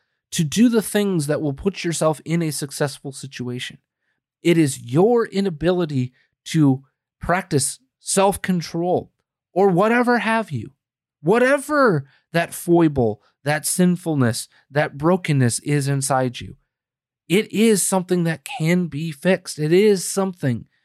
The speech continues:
that can be worked upon. It is not because you're a victim. The only true victims are people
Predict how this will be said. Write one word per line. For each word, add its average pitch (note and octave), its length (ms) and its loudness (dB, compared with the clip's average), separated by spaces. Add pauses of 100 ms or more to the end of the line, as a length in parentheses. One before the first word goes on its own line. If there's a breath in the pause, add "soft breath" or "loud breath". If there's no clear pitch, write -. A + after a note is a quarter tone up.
(220)
that E3 220 -2
can F#3+ 280 2
be F#3 140 -2
worked F3 400 0
upon. C#3 440 0 (1120)
It F#3 120 0
is E3+ 220 2
not E3+ 540 0 (840)
because D3+ 320 0
you're E3+ 160 4
a D3 60 -2
victim. C#3 800 0 (2250)
The C#3 160 2
only A#3 320 0
true G3+ 260 -4
victims E3 420 -4
are C#3 100 -4
people C#3 500 -8